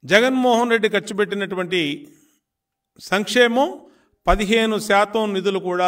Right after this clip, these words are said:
లేవని చెప్తా ఉంది. అంటే, ఒకవైపేమో రెండు వేల పద్నాలుగు, రెండు వేల పంతొమ్మిది కన్నా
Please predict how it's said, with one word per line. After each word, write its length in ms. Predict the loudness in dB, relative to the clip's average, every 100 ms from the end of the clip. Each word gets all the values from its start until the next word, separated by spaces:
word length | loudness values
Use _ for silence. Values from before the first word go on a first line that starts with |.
| 0
లేవని 420 | -4 -4 -4 -4 -4 -6 -12 -20 _ _
చెప్తా 300 | -16 -12 -10 -10
ఉంది. 160 | -14 -20 _ _ _ -20 _ _ _ _ _ _ -6
అంటే, 240 | 4 8 8 6 -8 -20 _ _ _ _ _ _ _ _ _ _ _ 0
ఒకవైపేమో 680 | 0 6 6 6 4 4 4 2 -6 -20 -20 -20 _ _ _ _ _ _ _ _ _ _ _ _ _ -2
రెండు 220 | 2 4 6
వేల 160 | 4 4
పద్నాలుగు, 440 | 0 2 2 2 2 0
రెండు 180 | 2 2
వేల 140 | 2 0
పంతొమ్మిది 380 | -2 -4 -4 -4
కన్నా 220 | -2 -2